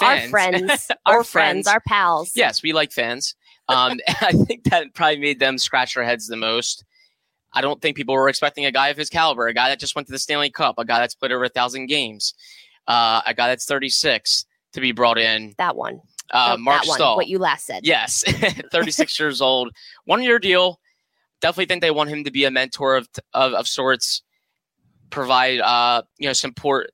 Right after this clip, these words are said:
Speaker 2: some support for the younger players in this rebuild. But where does he fit? Where does he play? I know you didn't exactly agree with the signing. Uh, what, what kinda bothered you a little bit maybe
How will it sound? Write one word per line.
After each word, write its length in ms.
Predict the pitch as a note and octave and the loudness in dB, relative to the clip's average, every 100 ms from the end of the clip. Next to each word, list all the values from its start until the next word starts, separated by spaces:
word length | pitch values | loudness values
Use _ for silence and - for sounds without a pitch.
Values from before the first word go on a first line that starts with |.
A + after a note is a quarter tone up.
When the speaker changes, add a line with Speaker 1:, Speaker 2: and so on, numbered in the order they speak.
| _ | _
Speaker 2:
some 180 | - D3 | -6 -4
support 500 | D3 C3+ D3+ D3 - | -6 -4 0 2 0
for 160 | C#3 | -2
the 100 | B2+ | -2
younger 280 | A#2+ C3 B2 | 0 0 -2
players 340 | A#2 B2+ B2 A#2+ | -2 0 0 -2
in 80 | |
this 220 | A#2+ - A#2+ | -8 -6 -4
rebuild. 560 | A#2 A2 A#2 A2+ A2 - _ _ _ | -4 0 0 0 -4 -14 _ _ _
But 100 | - | -6
where 180 | B2 D#3 | 0 0
does 120 | F#3 | 0
he 80 | B2+ | -4
fit? 340 | A#2 - B2 - | -4 -4 -4 -4
Where 180 | A#2+ C3+ | -2 0
does 140 | C3+ A#2+ | 0 -4
he 100 | A#2+ | -6
play? 560 | - B2 A#2+ A#2 A2 _ _ _ _ _ _ _ | -2 0 2 -2 -6 _ _ _ _ _ _ _
I 120 | B2+ C3+ | -4 0
know 120 | G#3 | 0
you 540 | A3 F3 F#3 D#3+ D3 _ - | -2 -4 -4 -6 -8 _ -6
didn't 260 | E3+ G3 - | -6 -6 -8
exactly 400 | D#3+ D#3+ E3+ F#3 | -4 -2 -2 -2
agree 180 | D#3+ D3+ | -2 -4
with 80 | A3 | -4
the 60 | - | -4
signing. 420 | - G#2 D#2+ - - | -2 -4 -8 -8 0
Uh, 300 | B2 B2 A#2+ - - | 2 2 0 -8 -18
what, 460 | C3+ C#3 D3 E3 D#3+ | -20 -6 0 0 2
what 280 | E3+ - - | 0 0 -6
kinda 220 | D#3+ D3 | -4 2
bothered 400 | C3+ C3 C3 A#2 | 2 2 0 -2
you 80 | B2 | -2
a 20 | |
little 200 | A#2+ A#2 | 0 0
bit 180 | A#2+ - | 0 0
maybe 400 | A#2+ A#2 A#2 | 0 0 -2